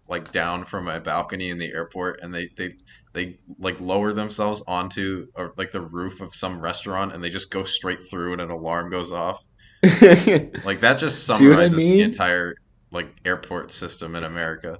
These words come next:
Speaker 2: It's, it's really like, uh, international waters. There's just no rules. Like, there's
Speaker 1: I mean
Speaker 2: laws. Like, you can get in trouble for doing just,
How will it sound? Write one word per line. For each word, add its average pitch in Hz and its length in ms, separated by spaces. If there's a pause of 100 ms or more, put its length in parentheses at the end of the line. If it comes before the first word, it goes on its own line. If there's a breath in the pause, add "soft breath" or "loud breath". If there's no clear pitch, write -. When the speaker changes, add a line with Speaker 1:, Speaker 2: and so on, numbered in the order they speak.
Speaker 2:
It's, 170 360 (160)
it's 151 280
really 190 500
like, 123 600 (640)
uh, - 180
international 110 800
waters. 78 440
There's 151 180
just 175 180
no 139 220
rules. 113 580 (340)
Like, 139 140
there's 247 180
Speaker 1:
I - 40
mean 139 80
Speaker 2:
laws. 110 500
Like, 127 180
you 185 100
can 180 140
get 202 180
in 156 80
trouble 160 400
for 98 160
doing 113 400
just, - 280